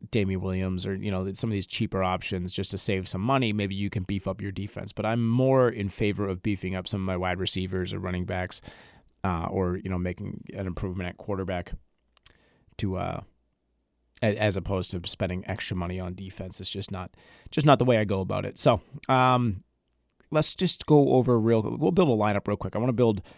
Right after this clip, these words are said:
a more serious lineup. I've been going heavily on Tannehill, uh, and Rodgers just 'cause they're cheaper, but let's work in a little bit more of an expensive quarterback here, and let's see what we can work. So let's make it, let's make that Patrick Mahomes stack. We're gonna throw Patrick Mahomes in there at eighty-three hundred.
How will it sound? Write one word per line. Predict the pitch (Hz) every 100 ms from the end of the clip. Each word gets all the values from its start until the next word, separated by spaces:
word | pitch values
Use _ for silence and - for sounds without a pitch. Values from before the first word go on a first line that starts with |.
| - - _ _
a | 110
more | 107 110
serious | 98 113 104 98
lineup. | 101 92
I've | 123
been | 165
going | 175 147
heavily | 92 127 127 131
on | 110 107
Tannehill, | - 104 107 120 113 - _ _ -
uh, | 101 101 92
and | 104 101
Rodgers | 98 101 107 101
just | 101
'cause | - 95
they're | 101
cheaper, | 95 - 107 107
but | 104 101
let's | 185 -
work | -
in | 240
a | 135
little | 127
bit | 113
more | 110 107
of | 98
an | 90
expensive | - 101 95 95
quarterback | - 95 92 92
here, | 92 87 - - - -
and | 110
let's | 107
see | -
what | 113
we | 98
can | 95
work. | 87 92
So | 120
let's | 127
make | 170 170
it, | -
let's | 143 151
make | 170
that | 131 117
Patrick | 113 107 101
Mahomes | 98 92 92
stack. | - - 98
We're | 110
gonna | 104
throw | 120 113
Patrick | 120 123 -
Mahomes | 120 113 107 101
in |
there | 107 98
at | -
eighty-three | 104 98 - 98
hundred. | 87 92 95 95